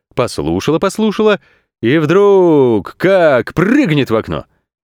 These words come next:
Едва редактор успел ей ногу протянуть, чтобы она за неё схватилась. Повисла тётя Клава на левой ноге редактора и говорит: «Это не кобра». «Странно»,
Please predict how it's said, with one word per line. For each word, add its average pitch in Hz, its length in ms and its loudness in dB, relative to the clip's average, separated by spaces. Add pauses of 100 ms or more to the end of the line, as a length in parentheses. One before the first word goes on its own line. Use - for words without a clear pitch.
(120)
Едва 107 360 0
редактор 165 340 -2
успел 175 260 -2
ей 165 120 0
ногу 165 280 0
протянуть, 165 460 -4 (120)
чтобы 165 240 -4
она 143 120 0
за 107 100 -4
неё 147 120 0
схватилась. 104 680 -6 (920)
Повисла 165 580 -2
тётя 139 260 -4
Клава 127 440 0 (280)
на 120 200 -2
левой 110 320 0
ноге 101 320 -2
редактора 107 680 -4 (320)
и 139 120 -4
говорит: 95 500 -6 (240)
«Это 226 260 -2
не 220 140 0
кобра». 90 440 -4 (680)
«Странно», 202 760 -2